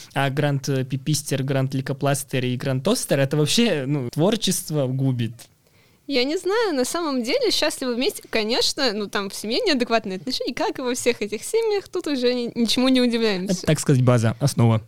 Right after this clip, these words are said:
Speaker 2: Но они меня в детстве радовали и, типа, продолжают на сих пор, на самом деле, радовать тем, что вот они над друг другом прикалываются, и это как бы общее согласие. Типа,
Speaker 1: Мгм.
Speaker 2: да, они иногда слишком сильно булят Рому, но в целом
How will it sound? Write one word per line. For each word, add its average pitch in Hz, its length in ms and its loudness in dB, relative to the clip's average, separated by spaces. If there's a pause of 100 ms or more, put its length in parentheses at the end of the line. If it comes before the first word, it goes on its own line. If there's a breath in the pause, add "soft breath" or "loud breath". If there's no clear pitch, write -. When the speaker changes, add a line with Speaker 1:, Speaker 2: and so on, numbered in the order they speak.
(120)
Speaker 2:
Но 208 100 4
они 247 180 2
меня 269 300 2
в 208 160 -6
детстве 349 360 -2
радовали 208 360 0
и, 214 160 -4
типа, - 320 -12
продолжают 240 580 2
на 226 80 -2
сих - 200 -8
пор, 226 220 -2
на 220 100 -2
самом 214 220 -2
деле, 214 180 -4
радовать 320 300 0
тем, 254 120 0
что 214 200 -4
вот 202 180 -6
они 226 180 0
над 254 180 0
друг 240 160 -4
другом 262 280 0
прикалываются, 311 720 0 (180)
и - 80 0
это 226 160 2
как 220 140 -4
бы 190 100 -8
общее - 460 -2
согласие. 208 640 -2
Типа, - 280 -4
Speaker 1:
Мгм. - 60 2
Speaker 2:
да, 233 120 2
они 214 180 -2
иногда 220 220 2
слишком 226 400 -2
сильно 190 360 -6
булят 196 340 -6
Рому, 302 360 -2 (500 loud breath)
но 220 120 2
в - 80 -10
целом 330 480 -2